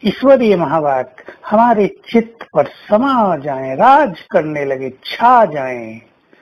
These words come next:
तब मनन चिंतन हमारे जीवन का एक अद्भुत आनंद होगा, क्योंकि इससे ही विचारों में महानता आती है, व्यर्थ समाप्त होता है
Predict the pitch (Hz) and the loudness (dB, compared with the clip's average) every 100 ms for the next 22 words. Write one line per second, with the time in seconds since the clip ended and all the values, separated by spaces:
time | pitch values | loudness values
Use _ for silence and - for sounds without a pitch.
0 | _ - 143 104 - _ _ - 160 190 | _ -2 0 0 -8 _ _ -6 -4 -2
1 | 170 143 - 143 123 120 131 117 110 _ | -6 -8 -10 -10 -12 -6 -4 -4 -10 _
2 | _ _ - - - 220 226 202 147 - | _ _ -20 -20 -2 2 2 0 -6 0
3 | 214 247 214 170 - 160 143 143 - - | 2 4 2 0 -2 0 0 -2 -6 0
4 | 208 196 185 175 156 123 127 208 254 - | 0 0 -4 -4 -2 -2 -4 -4 -4 -6
5 | - 131 123 120 110 110 _ _ - _ | -10 -10 -6 -6 -6 -10 _ _ -20 _
6 | - - - 160 120 120 - - 208 - | -2 -2 -2 -8 -8 -12 -20 -8 -4 -4
7 | - - 165 135 - 135 127 175 185 175 | -8 -8 -6 -4 -8 -12 0 2 4 2
8 | 156 151 147 160 202 214 - 160 135 117 | -2 -6 -8 -6 -4 -4 -2 -2 -2 -6
9 | 165 135 120 127 123 120 - - - 185 | -10 -8 -6 -8 -10 -16 -20 -14 -2 2
10 | 175 175 - - 170 185 269 269 _ - | 2 0 -16 -4 0 2 0 -2 _ 0
11 | 170 151 160 139 139 147 139 131 | 0 2 2 0 0 0 0 -2